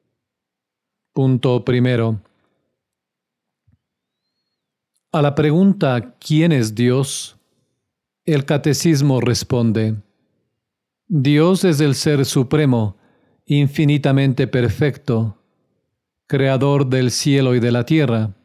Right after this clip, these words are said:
En primer lugar, dice que Dios es el Ser Supremo. Esta es su perfección preeminente,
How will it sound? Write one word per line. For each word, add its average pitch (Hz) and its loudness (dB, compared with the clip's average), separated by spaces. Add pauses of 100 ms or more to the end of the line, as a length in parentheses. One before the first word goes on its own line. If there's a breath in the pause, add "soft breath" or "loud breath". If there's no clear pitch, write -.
(1600)
En 147 0
primer 160 2
lugar, 147 2
dice 160 0
que 156 0
Dios 151 2
es 127 0
el 120 0
Ser 117 -2
Supremo. 117 -2 (1500)
Esta 170 2
es 170 2
su 160 -2
perfección 135 0
preeminente, 123 0